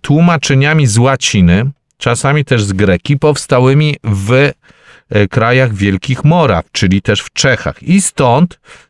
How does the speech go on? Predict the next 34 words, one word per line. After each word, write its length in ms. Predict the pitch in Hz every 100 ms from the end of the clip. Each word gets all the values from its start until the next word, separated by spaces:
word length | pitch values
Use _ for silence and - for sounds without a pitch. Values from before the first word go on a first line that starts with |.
| _
podróżują 640 | 170 175 208 156 151 165
następnie 760 | 180 156 143 131 104 - 147 156
przez 460 | - - 123 131 123
ziemie 360 | 117 113 143
polskie, 480 | - 104 98 - 147
bo 100 | 131
mamy 280 | 127 120 113
kontakty 840 | - 113 - 87 - - 104 151 - _ - - - 131
i 100 | 143
w 80 | 160
efekcie 680 | 180 - 107 - - 143 170 _ _ _ _ _ _ - -
mamy 400 | 127 131 156 156 _ -
te 180 | 131
zabytki 640 | 127 143 110 - - 151 - -
dzisiaj 680 | 107 95 98 - 113 139 - -
powstałe 640 | 110 - - 131 120 92
w 60 | 98
Europie 360 | 104 110 - 98
Środkowej, 500 | 87 - - 151 160
w 40 |
Europie 380 | 156 104 - 120
Wschodniej. 500 | - - 98 71 69 _ _ - - -
I 100 | 98
to 140 | 113
są 220 | - 156 139
często, 360 | 120 101 143
można 280 | 135 95 113
powiedzieć, 400 | 123 101 95 104
no, 80 | 104
najstarsze. 680 | 107 101 - 90 87 - 107
No, 120 | 95
jeśli 280 | 101 95 98
chodzi 240 | 123 127
o 160 | 120